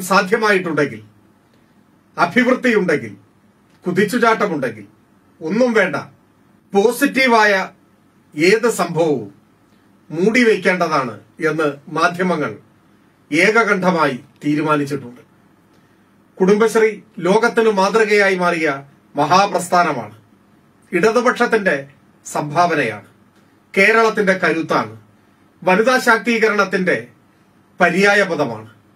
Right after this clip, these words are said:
കുടുംബശ്രീയിൽ അംഗങ്ങളായ നാൽപത് ലക്ഷം വനിതകൾ തിരികെ സ്കൂളിൽ എന്ന പ്രത്യേക സംസ്ഥാനതല ക്യാമ്പയിന്റെ ഭാഗമായി അവർ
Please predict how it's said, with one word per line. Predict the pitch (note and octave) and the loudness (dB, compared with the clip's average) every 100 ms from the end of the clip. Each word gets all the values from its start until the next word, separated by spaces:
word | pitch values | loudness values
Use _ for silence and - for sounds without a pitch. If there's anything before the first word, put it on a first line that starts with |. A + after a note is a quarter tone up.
| _ _ _ _ _ _ | _ _ _ _ _ _
കുടുംബശ്രീയിൽ | F3+ F#3+ G#3+ A3 G#3+ G#3+ G#3 - F#3 | 0 2 2 2 2 0 -2 -6 -2
അംഗങ്ങളായ | F#3+ A#3 A3 G3 F3 - - _ _ _ _ _ _ _ | 2 2 2 2 0 -2 -10 _ _ _ _ _ _ _
നാൽപത് | E3+ F#3+ A#3 A#3+ C4 B3 | 0 2 2 0 -2 0
ലക്ഷം | A3 F#3 B3 G#3 | -2 0 -2 0
വനിതകൾ | F3 F#3 F3 B2+ G#2+ - _ _ _ _ _ _ _ _ _ G3+ | 0 0 0 -2 -10 -16 _ _ _ _ _ _ _ _ _ 0
തിരികെ | G#3+ A#3+ B3+ B3 A#3+ - | 2 4 4 0 -2 -10
സ്കൂളിൽ | - F#3+ G3 D3+ C3 - - F3+ | -6 0 2 0 -4 -14 -4 -2
എന്ന | F3+ F3+ F3+ - _ _ _ _ - | 0 0 -2 -12 _ _ _ _ -4
പ്രത്യേക | F#3+ F3+ A3+ A#3 A3+ A3 - G#3 | -2 2 2 2 0 -2 -6 -4
സംസ്ഥാനതല | G#3 - B3+ B3+ A#3 A3+ G3+ | -2 0 2 4 4 2 2
ക്യാമ്പയിന്റെ | G3+ G3+ G#3+ G3+ G3 F3 | 0 2 0 0 -2 -2
ഭാഗമായി | F3 E3 C3+ G#2 - _ _ _ _ _ _ C#3 | -2 -2 -4 -8 -14 _ _ _ _ _ _ -4
അവർ | G3 | 0